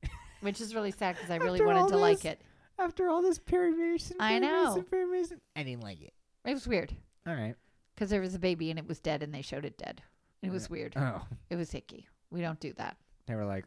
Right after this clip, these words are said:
Speaker 1: "Oh, whoops, sorry, wrong, wrong picture." <laughs>
Speaker 2: Yeah, no, it was just, it was
Speaker 1: That's
Speaker 2: gross.
Speaker 1: fair. Um,
Speaker 2: Okay, what are we watching next week?
Speaker 1: Next week is the crap week again.
Speaker 2: Yes, we don't like the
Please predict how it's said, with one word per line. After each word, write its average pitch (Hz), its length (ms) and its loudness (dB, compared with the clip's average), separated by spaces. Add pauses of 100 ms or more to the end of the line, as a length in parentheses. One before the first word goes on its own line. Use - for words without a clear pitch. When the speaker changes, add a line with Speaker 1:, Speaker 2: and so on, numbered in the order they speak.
(120)
Speaker 1:
"Oh, 190 160 2
whoops, 143 300 2
sorry, 143 420 0
wrong, 139 320 0 (120)
wrong 151 220 2
picture." - 420 0
<laughs> 247 120 -6 (280)
Speaker 2:
Yeah, 240 280 2
no, 269 260 2
it 214 100 -2
was 226 160 -8
just, - 280 -12 (540)
it 175 60 -8
was 170 80 -6
Speaker 1:
That's 202 180 -2
Speaker 2:
gross. 117 240 0 (260)
Speaker 1:
fair. 170 100 -6
Um, 160 480 -4 (880)
Speaker 2:
Okay, 294 600 6
what 233 260 6
are 254 60 4
we 269 160 0
watching 285 500 4
next 339 440 0
week? 277 500 -10 (180)
Speaker 1:
Next 113 280 -8
week 131 120 -2
is 120 120 -2
the 117 80 -8
crap 107 400 -4
week 85 200 -10
again. 85 300 -8
Speaker 2:
Yes, 175 500 2
we 175 120 -6
don't 165 120 -6
like 156 220 -12
the - 80 -18